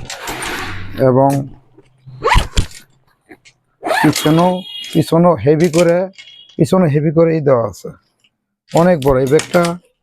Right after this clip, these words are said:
অনেক বড়। এক দুইজন মানুষ, এক দুইজন মানুষের টুরিস্টে যাওয়ার জন্য এমনও নিতে পারবেন, এইভাবে নিতে পারবেন, পিছনে নিতে পারবেন, এইভাবে নিতে পারবেন, এইভাবে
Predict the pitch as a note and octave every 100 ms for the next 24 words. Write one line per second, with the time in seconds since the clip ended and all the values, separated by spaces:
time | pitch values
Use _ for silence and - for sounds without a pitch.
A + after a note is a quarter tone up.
0 | _ - E3+ F3 F3+ C#3 E3+ E3+ E3 G#3
1 | - - - _ - C#3 - - - A5+
2 | G#5 - - - _ _ _ - - C3
3 | B2+ F3+ E3+ F3 F3+ F3+ C3 E3+ D3 F3
4 | E3+ E3+ F3+ D#3 F3 E3+ D#3 - _ D#3+
5 | C3 E3 D3+ E3+ D#3+ D#3+ D#3+ D#3+ D#3 -
6 | _ _ _ - _ F3 E3+ F3 F3 E3+
7 | D#3+ D3+ D3+ D3+ D3+ D#3 - _ _ _
8 | _ _ - - D3 D#3+ E3 D#3+ D3+ D#3
9 | D3+ C#3+ D3+ D3+ D#3+ _ _ - - -
10 | D3+ E3 D#3+ E3 D#3+ D#3+ D#3 C#3+ D3+ D3
11 | D3 D#3 D3+ D3+ D#3+ C#3+ C3+ C#3+ C#3+ C#3+
12 | - - _ _ _ _ _ _ _ _
13 | _ _ - C#3 D3 D#3